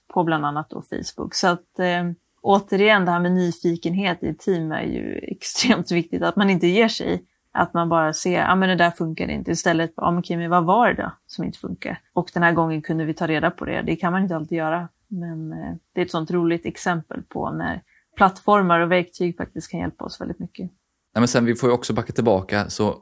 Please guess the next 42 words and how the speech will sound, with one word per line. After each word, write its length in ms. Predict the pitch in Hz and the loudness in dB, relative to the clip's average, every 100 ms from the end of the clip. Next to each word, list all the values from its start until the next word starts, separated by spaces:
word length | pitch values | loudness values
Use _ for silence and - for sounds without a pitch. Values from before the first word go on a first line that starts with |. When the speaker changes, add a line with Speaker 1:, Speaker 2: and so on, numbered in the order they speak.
| - | -10
Speaker 2:
vad 440 | 101 107 123 120 | -8 0 2 2
var 180 | 120 104 | 2 2
det 100 | 95 | 2
som 160 | 92 104 | -2 -2
gjorde 340 | 107 98 90 | 0 -2 -2
att 80 | 90 | -4
du 80 | 87 | -4
tänkte 340 | 104 95 98 | -2 -2 -2
om 320 | - 151 113 | -4 -2 -4
från 200 | 98 104 | -2 -2
att 140 | 98 98 | -2 -4
försöka 460 | - 101 101 127 | -8 -4 -2 -2
rekrytera 440 | 131 123 - 107 85 | -2 -2 2 2 4
alla 240 | - 101 | 2 2
de 140 | 107 104 | 2 2
här 120 | 98 | 2
rollerna 320 | 92 90 90 | 0 0 -2
på 120 | - | 0
en 200 | 92 92 | 0 2
gång 340 | 107 120 113 110 _ - | 2 0 -2 -8 _ -10
till 420 | 110 92 90 90 90 _ - | -4 -2 -2 -4 -10 _ -12
att 140 | 87 | -4
göra 200 | 98 90 | 0 0
på 160 | 90 90 | 0 0
annat 220 | 98 117 | 0 0
sätt? 200 | 65 - - - - | -4 -8 -16 -18 0
Vad 80 | |
var 140 | 110 104 | 2 4
det 60 | |
som 140 | 101 104 | 2 -2
fick 140 | 110 | -2
dig 80 | 98 | -2
att 80 | 104 | 4
göra 260 | 107 107 | 4 6
det 160 | 120 95 | 4 2
och 180 | 67 95 | 2 2
vad 180 | 98 87 | 2 2
var 180 | 87 | -2
det 140 | 82 80 | -2 -2
du 140 | 90 | -2
gjorde 200 | 90 - | 0 -2
istället? 400 | - - - - | -4 -6 -8 -10